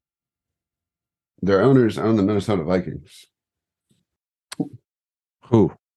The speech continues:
Speaker 1: Uh,
Speaker 2: Orlando?
Speaker 1: yeah.
Speaker 2: Oh, okay. Yeah.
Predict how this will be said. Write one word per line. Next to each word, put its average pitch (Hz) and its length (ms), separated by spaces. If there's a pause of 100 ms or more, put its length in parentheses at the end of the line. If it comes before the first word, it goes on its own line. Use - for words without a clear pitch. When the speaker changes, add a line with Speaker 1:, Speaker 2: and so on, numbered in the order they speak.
(1120)
Speaker 1:
Uh, 78 560 (440)
Speaker 2:
Orlando? 107 460 (460)
Speaker 1:
yeah. 87 300 (500)
Speaker 2:
Oh, 117 160
okay. 127 260 (1700)
Yeah. 82 180